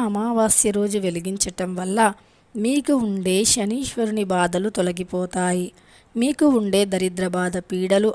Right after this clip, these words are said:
అన్నీ తొలగిపోతాయి. తరతరాల నుండి పట్టి పీడిస్తున్న సమస్యలు కూడా ఖచ్చితంగా తొలగిపోతాయి. అలానే ఈ పోలల అమావాస్య రోజు పుణ్య నది స్నానాలను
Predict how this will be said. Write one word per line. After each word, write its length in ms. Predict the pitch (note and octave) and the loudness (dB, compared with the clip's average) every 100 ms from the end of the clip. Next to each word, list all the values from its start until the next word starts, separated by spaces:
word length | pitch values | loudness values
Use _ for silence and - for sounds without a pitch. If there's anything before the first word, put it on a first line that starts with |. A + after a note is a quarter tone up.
| - | -2
అన్నీ 400 | F3+ F3+ F#3+ A3 | -6 -4 -4 0
తొలగిపోతాయి. 840 | G3+ F#3 F#3 F#3 F#3 F#3 F#3 F3+ - - - - - | 0 0 -2 -4 -2 0 2 0 -4 -16 -20 -6 4
తరతరాల 600 | A3 A3+ A#3 A3 A#3+ D4 C#4 | 6 6 4 4 2 2 0
నుండి 260 | A3 G#3 G#3+ - | 0 2 0 0
పట్టి 260 | G3 - G3 | -4 -4 -6
పీడిస్తున్న 760 | - F#3+ G3 A#3+ - F#3+ F#3+ | -4 -4 2 2 2 -2 -4
సమస్యలు 640 | G3+ E3+ F3 F#3 - G3+ F#3+ G3 | -2 -4 -4 -2 0 0 -2 0
కూడా 260 | G3 A#3 G3+ - - _ - | 4 4 4 -2 -20 _ 2
ఖచ్చితంగా 640 | A3 - C#4 A#3 F#3 F#3 | 2 4 4 4 4 4
తొలగిపోతాయి. 960 | G3+ F#3+ F3+ F3 F3+ F3+ F#3 F3+ F3+ - - _ _ _ - - - | 8 8 8 4 4 4 6 6 4 0 -10 _ _ _ -20 -12 2
అలానే 320 | A#3 B3 B3+ B3+ A#3+ | 4 4 4 2 0
ఈ 60 | A3+ G#3+ | 0 2
పోలల 340 | F#3+ G3 G3+ | 4 4 2
అమావాస్య 680 | G3 F3+ F3+ F3+ F3+ - F3+ | 0 -2 -2 0 0 2 2
రోజు 300 | F3+ F3+ F#3 - | 2 0 -2 -2
పుణ్య 280 | G3 A3+ B3 | -2 0 0
నది 260 | G#3+ F3+ F3+ | 0 2 2
స్నానాలను 680 | - F3 F3 F3+ F3+ F3+ F3+ | 0 -2 -4 -2 -2 -2 -2